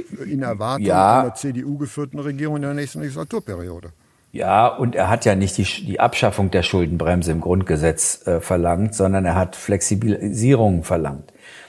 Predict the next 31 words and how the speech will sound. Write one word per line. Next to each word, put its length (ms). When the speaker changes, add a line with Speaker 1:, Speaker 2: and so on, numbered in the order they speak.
Speaker 2:
Das 180
ist 180
jetzt 280
bei 140
den 200
ökonomischen 720
Taliban 600
nicht 180
gut 220
angekommen, 720
äh, 320
aber 420
das 320
m-, 220
mach-, 380
macht 240
ja 100
trotzdem 480
Sinn, 420
weil, 260
nochmal, 640
äh, 220
wenn 340
wir 240
in 120
den 160
kommenden 380
Jahren 400
unseren 400
wirtschaftlichen 600
Erfolg 680